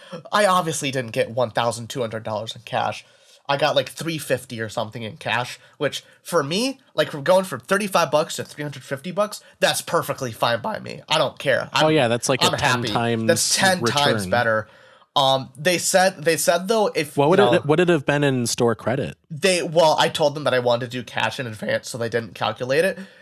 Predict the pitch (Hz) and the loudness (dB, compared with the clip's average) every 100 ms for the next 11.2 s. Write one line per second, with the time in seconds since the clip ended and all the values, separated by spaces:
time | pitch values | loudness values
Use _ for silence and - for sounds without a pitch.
0 | - - 156 143 165 139 - 151 156 147 | -4 2 2 4 2 4 4 4 4 4
1 | 131 - _ 165 123 117 - - 147 135 | 4 0 _ 0 2 2 -2 -2 -2 0
2 | - 147 180 - - 143 143 - 127 127 | -2 0 -2 -4 -6 -4 -4 0 4 4
3 | 131 - - _ 143 135 120 - 131 113 | 2 -4 -20 _ 0 4 4 4 2 2
4 | - 135 135 131 131 156 131 123 - 113 | 2 2 4 2 2 -2 -10 -10 -2 0
5 | 127 - - 127 - 139 135 - - 143 | 0 -2 -4 -2 2 4 4 0 -2 -2
6 | 170 147 120 117 120 117 - 135 104 107 | 0 -4 -2 0 0 -2 -2 0 2 2
7 | - - - - 151 156 190 190 170 151 | -2 -12 -6 0 2 2 2 0 0 0
8 | 143 139 123 127 123 120 - - - 165 | 2 2 0 2 -2 -2 -4 -4 2 2
9 | 131 135 147 135 120 113 113 110 113 107 | 2 -2 -4 -4 -2 0 0 0 -4 -6
10 | 117 110 110 - 135 113 113 110 120 101 | -2 -2 -4 -4 -2 0 -4 -4 -2 -2
11 | 104 | -6